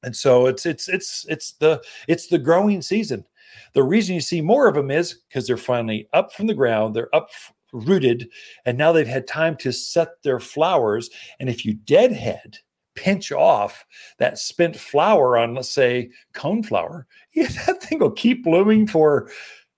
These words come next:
months. It's amazing how long you can keep a perennial blooming.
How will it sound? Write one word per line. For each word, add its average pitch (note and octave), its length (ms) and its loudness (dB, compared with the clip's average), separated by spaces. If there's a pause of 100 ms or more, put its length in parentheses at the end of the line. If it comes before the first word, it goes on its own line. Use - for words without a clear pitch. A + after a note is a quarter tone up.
(140)
months. G#3+ 840 0
It's D3+ 160 -4
amazing D#3+ 680 0
how D#3 180 0
long D#3 300 2
you C3+ 100 -6
can B2+ 100 -8
keep B2 180 -6
a A#2 60 0
perennial C3 380 -6
blooming. A2+ 420 -6